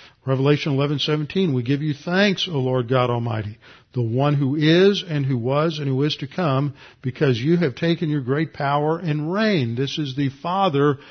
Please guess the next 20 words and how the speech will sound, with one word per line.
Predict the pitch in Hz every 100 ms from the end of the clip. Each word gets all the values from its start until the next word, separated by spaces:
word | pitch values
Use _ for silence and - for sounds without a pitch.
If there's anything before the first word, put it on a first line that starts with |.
| - -
executing | 190 175 - 180 - 170 165 156 131
judgment | 131 160 156 147 165 165 - _ 180
during | 127 139 143
the | 131 135
tribulation, | 135 143 131 135 123 127 - 120 117 _ - - _ -
uh, | 117 113
period. | - 165 151 113 110 - _ - _
Revelation | 127 131 139 135 143
fifteen | 123 156 - 165 156
three, | - 170 196 143 98 - _ _ -
uh, | 127 120 120 127 -
the, | 139 131
our | 139 135
passage, | - 175 180 - 110
they | 117 123
sing | - 139
the | 131
song | - 139 127
of |
Moses, | 120 135 156 165 160 -